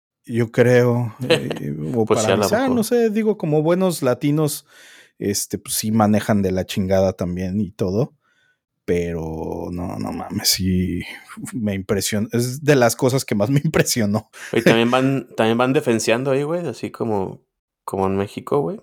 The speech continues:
Speaker 2: que van pegaditos
Speaker 1: Sí.
Speaker 2: uno de otro. Sí, a
Speaker 1: Sí,
Speaker 2: huevo.
Speaker 1: sí, sí. Digo,
Speaker 2: No.
Speaker 1: le ganas que veinte centímetros y <laughs> no, en realidad no estás ganando absolutamente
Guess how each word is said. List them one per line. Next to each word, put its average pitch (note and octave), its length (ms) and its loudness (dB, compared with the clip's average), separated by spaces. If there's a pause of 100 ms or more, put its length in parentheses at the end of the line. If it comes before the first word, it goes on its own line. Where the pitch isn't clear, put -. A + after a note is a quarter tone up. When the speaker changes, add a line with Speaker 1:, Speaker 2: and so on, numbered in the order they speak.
Speaker 2:
que - 80 -8
van G2+ 160 -2
pegaditos G#2 520 6
Speaker 1:
Sí. A2 60 -4
Speaker 2:
uno A2+ 120 2
de G#2+ 80 4
otro. - 220 -8
Sí, - 220 -2
a - 40 -4
Speaker 1:
Sí, - 120 2
Speaker 2:
huevo. E2 320 0 (100)
Speaker 1:
sí, - 140 -6 (180)
sí. - 140 -6 (1040)
Digo, F#3+ 260 0
Speaker 2:
No. C#3+ 220 2
Speaker 1:
le B2+ 160 4
ganas C#3 340 2
que C#3 220 2
veinte C3 340 2
centímetros C3+ 960 2
y G2 440 -4
<laughs> G2+ 120 -8
no, B2 400 -4 (300)
en D3+ 120 2
realidad C3+ 560 2
no C#3 180 2
estás C3 300 0
ganando B2+ 380 2
absolutamente A#2 540 -2